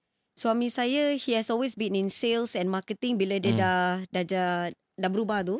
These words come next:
Speaker 2: Hmm.
Speaker 1: He's always been in sales and marketing. So ada,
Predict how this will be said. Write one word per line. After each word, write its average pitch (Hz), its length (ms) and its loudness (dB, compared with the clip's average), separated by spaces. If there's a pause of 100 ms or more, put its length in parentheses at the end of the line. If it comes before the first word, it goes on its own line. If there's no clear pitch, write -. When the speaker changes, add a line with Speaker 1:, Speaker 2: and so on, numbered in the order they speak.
(140)
Speaker 2:
Hmm. 101 300 -6 (320)
Speaker 1:
He's 240 240 -4
always 262 240 0
been 226 160 0
in 196 80 2
sales 214 240 0
and 190 80 -2
marketing. 170 480 -6 (600)
So 294 160 2
ada, 233 240 2